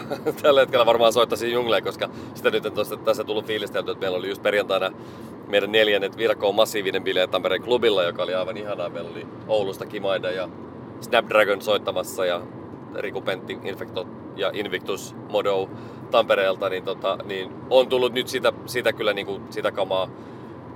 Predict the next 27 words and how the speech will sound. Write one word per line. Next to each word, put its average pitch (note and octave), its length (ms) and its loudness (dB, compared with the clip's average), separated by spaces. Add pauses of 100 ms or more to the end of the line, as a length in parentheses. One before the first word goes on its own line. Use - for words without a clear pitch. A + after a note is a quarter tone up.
kuunneltua, C3 360 6
seurattua A2+ 520 6
ja, G#2 220 4
ja G2+ 80 -2
sitä G#2+ 220 0
hankittuakin G2 500 -2
itselleen F2+ 260 -2
aika E2+ 180 -4
paljon. F2+ 220 -2
Et - 40 -10
kyllä G#2 140 -4
mä G#2+ 120 4
varmaan G2 340 4
niinku F#2+ 140 -4
junkkasetin F#2+ 500 -6
soittaisin, F2+ 400 -6
mutta F2 260 -8
mä F2+ 140 -4
tiedän F2+ 320 -6
sen, F2+ 140 -10
että F2 180 -8
Flowssa, F#2 460 -2 (140)
Flowssa G#2 380 2 (240)
ei G#2 240 4
paljoa G2 500 4 (1000)
drum B2+ 200 10
and G#2+ 80 2